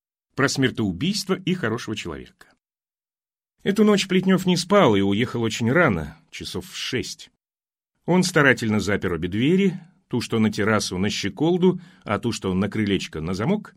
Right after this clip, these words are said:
и долго не мог понять, что делать с тяжёлой связкой длинных заржавленных ключей на красной капроновой перекрученной ленте.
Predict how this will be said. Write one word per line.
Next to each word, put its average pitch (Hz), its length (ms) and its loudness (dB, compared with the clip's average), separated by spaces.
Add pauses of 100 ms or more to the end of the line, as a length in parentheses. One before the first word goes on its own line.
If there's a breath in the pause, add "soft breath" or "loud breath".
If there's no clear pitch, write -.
(480)
и 151 80 2
долго 190 340 2
не 185 80 6
мог 185 200 4
понять, 185 520 -2
что - 260 -4
делать 175 360 2
с - 80 -10
тяжёлой 143 380 -2
связкой 147 500 -2
длинных 160 580 0
заржавленных 131 800 -2
ключей 139 720 -2 (340)
на 123 140 0
красной 139 480 0
капроновой 127 520 0
перекрученной 104 580 -4
ленте. 71 500 -10